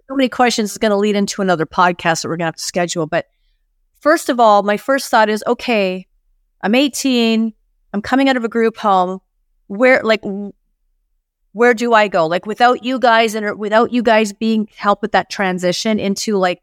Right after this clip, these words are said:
ready for life, what would normally happen with these young adults? 'Cause they're young adults, but they don't, I mean, they still, there's still so many life skills to learn. Um,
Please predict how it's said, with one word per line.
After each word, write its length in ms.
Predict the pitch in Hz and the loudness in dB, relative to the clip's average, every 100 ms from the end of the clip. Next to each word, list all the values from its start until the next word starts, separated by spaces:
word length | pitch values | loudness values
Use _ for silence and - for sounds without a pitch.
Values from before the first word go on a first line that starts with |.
| _ _ 165 | _ _ -10
ready 260 | 160 202 - | -8 -8 -8
for 120 | 208 | -4
life, 360 | 208 262 190 - _ _ _ _ - | 2 2 2 -2 _ _ _ _ -12
what 340 | 208 254 262 | 2 2 4
would 120 | 285 | 0
normally 420 | 247 254 262 254 | 0 0 2 0
happen 460 | 226 226 254 247 202 | 0 0 2 0 -2
with 160 | 202 - | -4 -6
these 440 | 220 214 - - - | -6 -4 -8 -16 -4
young 340 | 196 202 214 | 2 2 2
adults? 580 | 175 277 170 - _ _ _ | 0 0 0 -4 _ _ _
'Cause 160 | 240 220 | -4 0
they're 120 | 240 | -2
young 320 | 214 302 294 | 2 2 4
adults, 440 | 254 240 151 - - | 4 2 0 -6 -4
but 160 | 220 220 | -4 -2
they 140 | 226 | -2
don't, 200 | 240 240 233 | 0 0 2
I 80 | 220 | 2
mean, 240 | 226 214 | 0 -4
they 120 | - | -6
still, 400 | 208 - 277 254 | -8 -6 0 2
there's 180 | 196 208 | 0 -4
still 300 | - 240 220 | -6 -2 -2
so 240 | - 262 247 | -2 -2 0
many 220 | 247 208 | 0 0
life 280 | 196 208 220 | 0 0 -2
skills 720 | - 214 202 196 196 - - _ _ _ _ _ | -8 0 2 2 0 -8 -20 _ _ _ _ _
to 160 | - 240 | -4 -2
learn. 680 | 208 208 320 415 180 135 - _ _ _ _ _ - | 0 2 4 4 0 -2 -10 _ _ _ _ _ -2
Um, 440 | 202 196 196 | 2 2 0